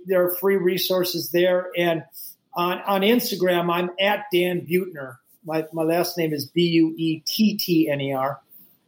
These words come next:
And Dan, at Dan Buettner. And, and I'm, if you, anybody in your audience has a question, I'm really good. As you know, Christy, I'm good at, uh, replying D-, on, uh, direct messages.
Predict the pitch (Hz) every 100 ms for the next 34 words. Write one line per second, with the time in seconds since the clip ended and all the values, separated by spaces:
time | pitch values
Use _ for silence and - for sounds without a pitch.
0 | 160 156 147 143 _ - 143 175 175 180
1 | 180 180 170 160 170 180 170 160 165 165
2 | - 170 165 160 151 - _ 170 175 170
3 | - 180 - 196 196 190 202 196 202 190
4 | 180 185 185 180 180 175 175 165 - 160
5 | 156 - - _ _ _ 143 - 196 185
6 | 190 165 156 156 - - 165 170 180 160
7 | - 165 165 143 180 220 185 - 160 147
8 | - 156 151 139 165 156 147 - 151 139
9 | 131 - 151 151 170 165 156 151 143 -
10 | 139 160 160 147 147 143 139 135 135 147
11 | 143 - 147 143 131 - 117 - -